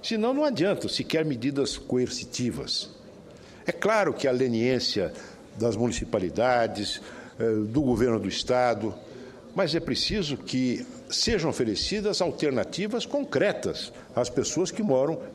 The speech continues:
em áreas de risco. E essas promessas, senhor presidente, fe-,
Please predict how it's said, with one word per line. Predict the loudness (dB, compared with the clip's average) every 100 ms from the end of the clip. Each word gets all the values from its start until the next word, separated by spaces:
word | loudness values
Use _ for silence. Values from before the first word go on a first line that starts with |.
| -2
em | 2
áreas | 2 2
de | 0
risco. | 0 0 0 -6 -10 -12 -16 -20 -20 -20 -18 -18 -18 -20 -6
E | 0
essas | 2 2 0
promessas, | 2 4 4 4 2 0 -2 -8
senhor | -4 0 0
presidente, | 0 0 0 -2 -2 -8 -10 -16 -18 -20 -18
fe-, | -12 -4